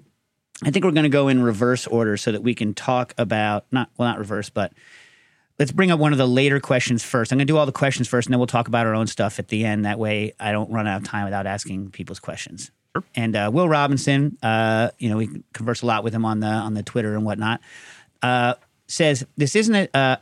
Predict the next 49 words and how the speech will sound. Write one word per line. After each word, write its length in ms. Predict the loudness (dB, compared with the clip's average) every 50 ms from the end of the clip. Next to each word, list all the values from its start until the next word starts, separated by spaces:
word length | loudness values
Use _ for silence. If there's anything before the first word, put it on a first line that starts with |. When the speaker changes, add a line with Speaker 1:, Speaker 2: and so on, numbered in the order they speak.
| 0
Speaker 1:
a 40 | -2
question 460 | 0 2 2 2 4 4 2 2 2
as 100 | 2 2
much 240 | 2 2 2 2 2
as 100 | 0 0
a 60 | 0
suggestion 480 | -2 -2 -2 0 2 2 2 2 0 -2
for 80 | -2 -2
conversation." 720 | 0 0 2 2 2 0 0 0 0 0 0 -2 -2 -4 -4 -8 -20 -20 -20 _ _ _ -2
And, 380 | 0 2 2 2 2 2 2 2
uh, 180 | 2 0 0 -2 0
this 160 | 0 0 2 2
is 80 | 2
something 220 | 2 2 2 4 2
that 120 | 2 0
comes 220 | 0 0 0 0
up 100 | 0 0
a 60 | 0 0
lot. 320 | 2 2 2 2 0 -2 _ -4
And 220 | -2 -2 -2 -4 -4 _ 0
actually, 280 | 0 0 0 0 0
I 60 | 0 0
think 180 | 0 -2 -4
about 240 | -2 0 0 0 2
it 40 | 0
a 40 | 0
lot, 200 | 0 0 0 -2
especially 520 | -4 -2 -2 -4 -2 -2 -2 -2 -2 -2 -6 -10 _ _ _ _ _ _ _ _ _ _
'cause 140 | -6 -4 -2
we're 60 | -2
gonna 120 | -2 -2 -2
be 60 | -4
talking 260 | -2 -2 -4 -2 -2 -2
about 280 | 0 0 -2 -2 -2
books 200 | -4 -4 -4 -2
that 120 | -2 0 0
are 120 | 0 -2 0
older, 320 | 0 0 0 0 -2 -2 -4
books 240 | -6 -6 -6 -4
that, 260 | -4 -2 -2 -2 -4 -4
uh, 220 | -4 -4 -4 -4 -4
you 60 | -4
know, 180 | -6 -6 -6 -8 -4 -2
<clears throat> 260 | -2 0 -2 -4 -6 _ _ _ _ _ _ _ _ _ _ _ _ _ -2
I 180 | 0 2 2 4
maybe 400 | 4 4 2 2 2 2 2 2
or 60 | 0
you 220 | 0 2 2 4
maybe 360 | 4 4 2 2 2 0 -2